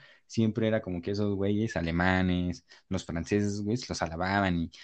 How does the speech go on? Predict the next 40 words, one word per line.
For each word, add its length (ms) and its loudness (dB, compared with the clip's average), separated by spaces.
y, 560 -6
y 40 2
a-, 240 0
<laughs> 260 0
o 80 10
sea, 140 6
los 180 4
de 340 2
el 240 -2
mismo 360 10
grupo, 460 2
mexicanos, 600 -2
no 120 0
los 120 -2
pelaban, 320 -2
¿no? 120 0
Pero 120 -2
esos 180 -8
güeyes 260 -4
siempre 240 -8
era 120 -8
como, 160 -20
"Güey, 280 4
vente 200 6
a 20 2
la 100 2
fiesta 460 2
y 120 0
jala 200 0
con 160 -8
nosotros, 440 -4
oye, 260 4
tenemos 380 4
esto 280 -2
y 60 -2
jala 180 -2
con", 220 -14
o 60 -4
sea, 100 2
siempre 480 6